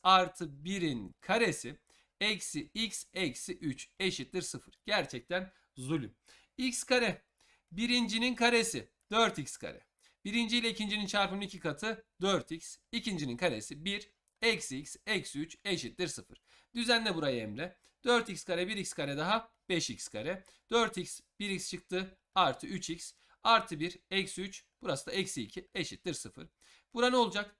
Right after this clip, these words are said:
Beş x de x'in iki. Burası iki. Bura bir. Şuraya eksi olacak. Niye? Artı beş x. Çapraz çarpıyorduk. Unutmayın. Çapraz çarpıyoruz. Eksi iki x. Topladın üç x geldi. Ama yazarken nasıl yazıyoruz? Tabii ki karşılıklı yazıyoruz.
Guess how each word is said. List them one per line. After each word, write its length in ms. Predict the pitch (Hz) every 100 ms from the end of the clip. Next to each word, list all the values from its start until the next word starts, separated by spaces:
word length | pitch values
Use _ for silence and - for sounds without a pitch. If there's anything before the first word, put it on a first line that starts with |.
| _
Beş 200 | 226 220
x 220 | 208 - -
de 300 | 196 190 _ _ -
x'in 360 | 185 - 185
iki. 280 | 151 151 170 _ _
Burası 260 | 196 196 196
iki. 340 | 190 196 196 -
Bura 260 | 185 170
bir. 160 | 165 190 _
Şuraya 300 | - 196 190
eksi 180 | 180 175
olacak. 360 | 117 156 156 185
Niye? 400 | 233 220 262 - _ _
Artı 340 | 220 233 240 247
beş 200 | 233 190
x. 240 | - - _ _
Çapraz 440 | - 135 190 202
çarpıyorduk. 580 | 185 151 - 120 - -
Unutmayın. 560 | 147 160 - 123 170 233 _ - -
Çapraz 440 | 196 196 226 220
çarpıyoruz. 420 | 196 160 143 127 -
Eksi 300 | 202 - 151
iki 160 | -
x. 180 | 107 - - _ -
Topladın 540 | 220 220 160 139 139
üç 180 | 190 -
x 180 | 139 -
geldi. 480 | 202 220 196 226 - _ _
Ama 200 | 143 127 107
yazarken 680 | 120 151 180 285 269 185 185 _ _
nasıl 260 | 175 202 196
yazıyoruz? 480 | 175 151 156 226 - _ _ _
Tabii 340 | 180 175 160
ki 360 | 143 196 226 - _ -
karşılıklı 640 | 147 151 - 165 156 156
yazıyoruz. 540 | 139 117 113 175 -